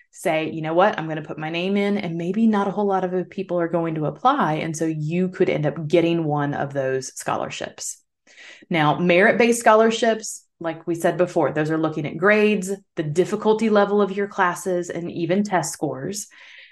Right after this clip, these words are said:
And then you have different hobbies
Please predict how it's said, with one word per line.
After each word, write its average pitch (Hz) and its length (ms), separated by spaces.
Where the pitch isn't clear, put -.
And 165 240
then 202 640
you 190 640
have 170 720
different 175 360
hobbies 185 680